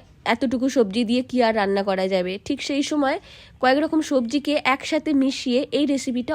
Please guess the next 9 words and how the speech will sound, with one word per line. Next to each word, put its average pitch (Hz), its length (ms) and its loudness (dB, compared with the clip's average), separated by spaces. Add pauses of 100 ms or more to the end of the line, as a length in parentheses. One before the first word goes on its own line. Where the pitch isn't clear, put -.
অবশ্যই 240 460 0
তৈরি 233 300 -2
করে 220 180 0
দেখতে 202 300 -4
পারেন। 185 260 -2 (540)
তবে 262 280 4
এই 285 140 0
রেসিপিটা 294 460 0
আমি 302 140 2